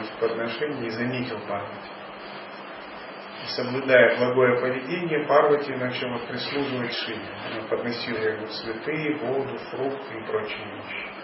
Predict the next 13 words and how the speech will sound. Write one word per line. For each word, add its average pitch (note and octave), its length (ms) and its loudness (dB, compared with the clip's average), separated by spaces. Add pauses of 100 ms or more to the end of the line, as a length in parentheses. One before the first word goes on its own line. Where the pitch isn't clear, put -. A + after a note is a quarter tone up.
(2000)
А B2 160 4
Индра E3+ 540 4
призвал A#2 540 0
Каму A#2+ 500 2 (1000)
и A#2 60 -8
дал C#3+ 300 10
ему C#3 220 2
поручение C#3+ 640 -2
пускать B2+ 440 -4
в - 120 -6
Шиву B2 260 -6
стрелы A#2+ 480 -4
любви. A2 340 -6